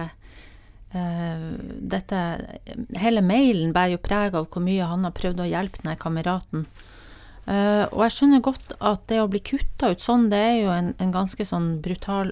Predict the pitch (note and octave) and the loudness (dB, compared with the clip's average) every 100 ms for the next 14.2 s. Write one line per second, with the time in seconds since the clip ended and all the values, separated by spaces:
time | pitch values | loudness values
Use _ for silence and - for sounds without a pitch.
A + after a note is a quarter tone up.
0 | - E3+ E3 D#3+ D#3+ - C#4+ - - - | -4 -4 -2 -4 -6 0 -2 -2 -18 -20
1 | - - - A#3+ G#3 F3 E3 D#3 G3+ C#4 | -20 -20 0 2 2 0 0 0 0 -2
2 | - - - - - - A3+ G3 A3+ - | -6 -20 -20 -20 -20 -4 0 2 0 -2
3 | - G3 - G#3 F3+ F3+ F3 E3 - G3+ | -4 -4 0 0 2 0 -4 -6 -4 0
4 | B3+ D4 F#3+ G3+ G#3 F#3 F3 F3 - F3+ | 0 2 0 0 0 0 -2 -4 -4 -2
5 | F3+ E3 - - - - - - - - | -2 -2 -8 -10 -16 -20 -20 -20 -20 -18
6 | - G#3 G3+ E3+ D#3+ F3 B3+ C4 - A3 | -2 2 2 2 0 0 0 -2 -4 -2
7 | F#3 - F#3 F3 F3 E3+ E3+ F#3 F#3 - | -2 -2 -2 0 -2 -4 -4 -6 -6 -6
8 | F3 F3+ - E3+ A3 C#4 - - - - | -6 -6 -6 -4 -4 -4 -12 -20 -20 -20
9 | - - - G#3 A#3 A#3 F#3+ F#3+ A#3 G3+ | -20 -14 -4 -2 2 2 2 2 0 0
10 | F3+ G3 - G3+ G#3+ A3 - - D4 C4+ | -2 -2 -6 -6 -4 -4 -4 0 2 2
11 | F3+ - - - - - A#3 A3 A#3 - | 0 -16 -20 -20 -16 0 4 4 2 2
12 | A#3 G#3+ G3+ F#3+ - G3+ F3 F#3+ G#3 E3+ | 2 2 2 0 0 -2 0 0 0 0
13 | A3 - E3 F3+ G#3+ G3 F3 G3+ F#3+ G#3 | 0 -2 -2 -2 -2 -2 -2 -4 -2 -2
14 | G3 F#3+ | 0 -2